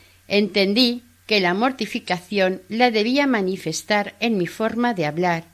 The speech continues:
de mirar, de vestir, de comer, de exigir, en todo.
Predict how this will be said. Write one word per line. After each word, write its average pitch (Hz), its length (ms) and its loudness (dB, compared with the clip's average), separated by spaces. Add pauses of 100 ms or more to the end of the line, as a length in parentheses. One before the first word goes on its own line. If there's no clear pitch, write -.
(220)
de 175 160 0
mirar, 165 480 0 (240)
de 185 140 -2
vestir, 175 560 -2 (500)
de 214 240 2
comer, 208 500 2 (120)
de 196 280 2
exigir, - 760 -4 (280)
en 175 180 4
todo. 143 360 -8